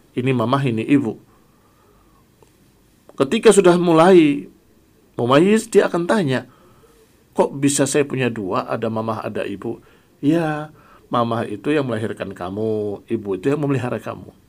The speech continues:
Sehingga dia akan bisa berterima kasih kepada ibu yang memeliharanya dan juga bisa berbakti kepada ibu yang melahirkannya. Barakallahu fikum.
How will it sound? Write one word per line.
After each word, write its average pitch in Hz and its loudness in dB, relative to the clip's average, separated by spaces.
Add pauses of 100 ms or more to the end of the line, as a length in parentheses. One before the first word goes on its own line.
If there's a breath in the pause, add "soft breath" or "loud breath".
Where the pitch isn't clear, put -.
(1700 soft breath)
Sehingga 147 6
dia 202 8
akan 175 2
bisa 190 6
berterima 123 0
kasih 135 0
kepada 107 0
ibu 120 0
yang 101 0
memeliharanya 98 -2 (480 loud breath)
dan 113 4
juga 123 4
bisa 117 -2 (240)
berbakti 113 0
kepada 104 -4 (400 loud breath)
ibu 131 4
yang 104 2
melahirkannya. 95 -8
Barakallahu 92 -8
fikum. - -20